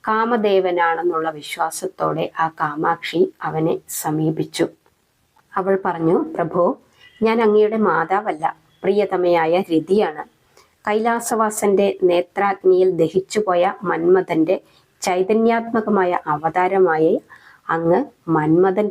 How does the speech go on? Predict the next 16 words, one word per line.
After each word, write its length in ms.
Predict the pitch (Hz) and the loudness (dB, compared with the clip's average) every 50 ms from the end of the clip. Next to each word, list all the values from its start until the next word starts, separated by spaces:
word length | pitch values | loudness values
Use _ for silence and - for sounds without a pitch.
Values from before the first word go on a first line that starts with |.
| - 170 | 0 0
തന്നെയാണ്. 580 | 160 160 160 160 156 151 156 151 - - _ _ _ _ _ _ _ _ _ - | 2 4 4 4 2 2 -2 -6 -8 -10 _ _ _ _ _ _ _ _ _ -6
കാലത്തിന്റെ 760 | - 165 170 175 175 185 190 - 185 175 165 160 185 214 214 - - _ - - | -2 0 0 0 0 -2 -2 0 0 0 2 2 0 0 0 -4 -10 _ -6 -6
പരിവർത്തന 680 | 175 175 185 185 202 196 196 - - 214 214 214 220 | -2 0 0 0 0 0 -4 -4 -4 0 0 0 0
വൈചിത്രത്താൽ 1040 | - 269 165 165 170 175 175 - 214 214 - - 180 165 - - - 170 180 262 - _ _ _ - | 0 -2 -2 -2 -2 -4 -2 -4 -4 -4 -2 -2 -2 -2 -4 -4 -4 -4 -4 -4 -6 _ _ _ 0
ഞാൻ 300 | 208 214 214 214 - - 208 | 0 0 2 0 -2 0 2
ഈ 100 | 196 196 | 2 2
ശംഭരന്റെ 720 | 196 - - 175 170 175 180 165 196 190 196 190 185 202 | 2 0 -2 -2 -2 -2 -2 0 0 0 0 0 0 0
കൊട്ടാരത്തിൽ 760 | 208 - 160 151 - 170 165 165 175 175 - 165 190 254 269 - _ _ _ - - - _ - | -2 -2 -4 -2 0 -2 -2 -2 -4 -4 0 2 2 2 0 -2 _ _ _ -20 -20 -20 _ -2
മായാവതി 680 | 175 175 175 175 185 202 214 220 233 226 233 208 214 208 | 0 0 2 0 0 0 0 0 0 -2 -2 0 2 2
എന്ന 360 | 208 196 196 196 214 - - - 190 | 2 4 2 2 0 0 -4 -2 0
നാമം 400 | 175 165 165 170 180 190 196 185 | 0 2 2 2 4 4 4 2
ധരിച്ച് 440 | 185 185 165 165 151 - - 196 240 - - | 0 -2 -2 -4 -4 -4 -2 -2 -2 -2 -2
അവന്റെ 380 | 180 160 160 165 160 180 247 262 - - | -6 -2 -2 -2 0 0 -2 -2 -2 -6
പാചകിയായി 840 | 165 156 160 165 165 165 202 214 214 214 202 180 170 170 190 262 _ _ - | -6 -2 -2 -4 -2 0 -2 2 2 4 4 4 2 2 0 -2 _ _ -2
കഴിഞ്ഞുകൂടേണ്ടി 720 | 165 160 160 160 175 196 190 190 180 175 180 175 170 175 | 0 0 2 2 2 2 2 2 2 2 2 0 0 0
വന്നു. 300 | 175 165 160 160 160 - | 0 -2 -2 -2 -6 -8